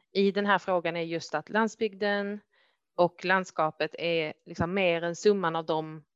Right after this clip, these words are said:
objekten som finns där. Alltså, det handlar mycket om,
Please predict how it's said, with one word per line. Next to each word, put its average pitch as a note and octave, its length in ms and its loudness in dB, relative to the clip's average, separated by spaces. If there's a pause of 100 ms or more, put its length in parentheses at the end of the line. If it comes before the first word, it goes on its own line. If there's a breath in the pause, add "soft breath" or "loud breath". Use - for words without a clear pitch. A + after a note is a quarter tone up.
(140)
objekten F#3 600 -2
som F#3+ 140 -8
finns D3+ 300 -8
där. D3 300 -2 (520 soft breath)
Alltså, E3 200 -14
det E3 100 -4
handlar E3 180 -2
mycket F3 220 -8
om, D#3+ 240 -2